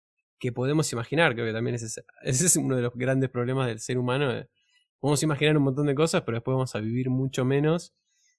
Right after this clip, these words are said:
Y tal vez eso, eh, tener como ese símbolo donde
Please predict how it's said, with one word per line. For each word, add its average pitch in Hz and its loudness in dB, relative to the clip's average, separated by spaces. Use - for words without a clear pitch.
Y 120 -6
tal 117 0
vez 131 2
eso, 135 2
eh, 117 -8
tener 127 -4
como 131 2
ese 131 0
símbolo 151 2
donde 110 -4